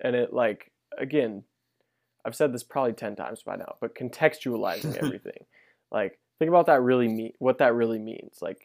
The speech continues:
Speaker 1: you wanna know what it was like while it was happening. Um, so yeah, I, I think we pretty much <laughs> covered everything for this prologue. Uh, do you have anything else to say?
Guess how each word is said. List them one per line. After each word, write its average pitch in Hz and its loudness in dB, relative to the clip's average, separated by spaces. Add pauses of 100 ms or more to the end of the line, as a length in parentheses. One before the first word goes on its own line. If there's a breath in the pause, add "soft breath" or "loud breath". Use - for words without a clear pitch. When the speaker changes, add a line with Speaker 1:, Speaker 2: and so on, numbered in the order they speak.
Speaker 1:
you - -4
wanna 160 4
know 147 8
what 127 6
it 160 4
was 143 -2
like 107 -2
while 98 0
it - -6
was - -12
happening. - -16 (720 soft breath)
Um, 107 -2 (320)
so - 4
yeah, 123 8 (320)
I, 117 4
I 117 0
think 151 -2
we 151 2
pretty 143 0
much 143 0 (240)
<laughs> - -4
covered 151 4
everything 139 4
for 143 -4
this 127 -4
prologue. 143 4 (200)
Uh, 127 2
do - -8
you - 4
have 127 4
anything 131 4
else 131 0
to 131 -6
say? 127 0